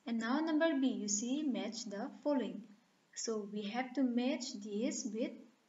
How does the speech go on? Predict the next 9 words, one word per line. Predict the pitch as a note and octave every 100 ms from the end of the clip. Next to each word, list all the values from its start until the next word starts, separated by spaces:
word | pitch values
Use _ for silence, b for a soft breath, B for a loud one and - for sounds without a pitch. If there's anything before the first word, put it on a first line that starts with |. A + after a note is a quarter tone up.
| _ -
this. | E4+ C4 - - - _ _ _ _ -
Okay, | C4 F4
children? | F4 F4 F4 G4+ - B B _ -
Yes. | G#3 G3+ - - _ -
Number | A#3 A3+ B3+
one, | B3+ C4 D#4+ - -
simple | - B3 A#3 B3+ A#3+
carbohydrate. | A3+ G#3+ B3 B3 B3 B3 C#4+ - - - _ _ _
Number | B3+ B3+ B3+